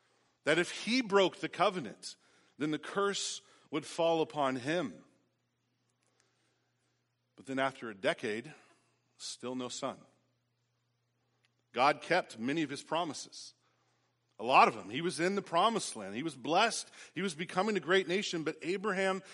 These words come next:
and Sarai didn't have an heir. So in chapter sixteen, they decided to take matters into their own hands. They decided to kind of help God's plan along a little bit, and they decided to have their own heir with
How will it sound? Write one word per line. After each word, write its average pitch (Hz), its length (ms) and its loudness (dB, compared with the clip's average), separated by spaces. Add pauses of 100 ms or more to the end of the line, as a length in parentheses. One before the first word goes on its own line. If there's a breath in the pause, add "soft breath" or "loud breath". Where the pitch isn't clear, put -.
(120 loud breath)
and 151 140 -4
Sarai 170 480 6
didn't 165 220 0
have 156 520 0 (440 soft breath)
an 101 200 -14
heir. 92 300 -12 (1040)
So 104 220 -10
in 101 60 -10
chapter 113 360 -2
sixteen, 123 540 -8
they 107 100 -8
decided 107 500 -6
to - 60 -20
take 110 180 -12
matters 110 320 -6
into 113 180 -8
their 113 140 -8
own 120 140 -6
hands. 123 420 -8 (1300)
They 139 100 0
decided 147 440 4
to 139 220 0 (360)
kind 143 160 0
of 123 80 0
help 156 340 2 (140)
God's 135 340 6
plan 147 380 -2
along 139 500 -2 (540 loud breath)
a 107 40 -6
little 110 200 -4
bit, 123 260 0
and 120 80 -6
they 131 80 -2
decided 127 520 -2
to 117 100 -8
have 131 320 2
their 120 180 -4
own 151 260 -4
heir 107 240 -2
with 113 360 -6